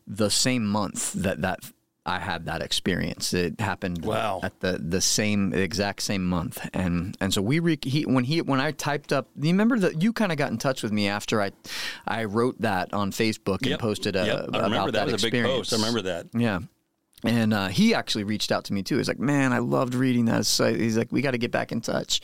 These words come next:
Speaker 1: And so we, we kinda kept in touch for the last few years.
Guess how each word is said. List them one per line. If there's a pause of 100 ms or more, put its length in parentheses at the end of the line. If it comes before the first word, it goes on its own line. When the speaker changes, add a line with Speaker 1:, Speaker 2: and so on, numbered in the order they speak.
(460)
Speaker 1:
And
so
we, (200)
we
kinda
kept
in
touch
for
the
last
few
years.